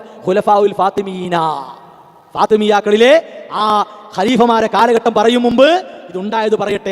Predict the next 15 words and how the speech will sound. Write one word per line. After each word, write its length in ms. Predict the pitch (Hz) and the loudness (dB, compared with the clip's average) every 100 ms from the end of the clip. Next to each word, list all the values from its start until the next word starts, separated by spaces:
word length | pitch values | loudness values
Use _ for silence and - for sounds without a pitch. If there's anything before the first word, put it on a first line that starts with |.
| 180 | -4
അന്ന് 200 | 185 196 | -2 -2
അതുണ്ടായത് 420 | 196 185 190 185 180 | -2 0 0 2 2
ആര്? 160 | 208 208 - - | 0 -2 -6 -4
ഇതുണ്ടാക്കിയ 580 | 175 180 202 226 233 247 226 | -2 -2 0 0 2 2 2
ആൾക്കാർ. 240 | 208 202 - 160 | 0 -2 -6 -4
ഓ, 40 | 170 - - | -6 -8 -14
എന്താ 120 | 190 226 | -2 0
വേണ്ടു? 160 | 226 254 - 151 | 0 -4 -8 -8
ഉണ്ടാക്കിയവർ. 600 | 180 190 185 175 160 139 - - - - _ - | -2 0 0 -2 -4 -4 -6 -20 -20 -20 _ -6
പിന്നെ 180 | 180 220 | -2 0
പറഞ്ഞത് 240 | 196 202 196 | 0 0 0
എന്താ? 160 | 185 180 180 - 175 | 0 -2 -4 -14 -6
ഇനി 100 | 180 | -2
അഹ്ലു 200 | 170 214 220 | 0 0 0
സുന്നന്റെ 260 | 214 196 | -2 -2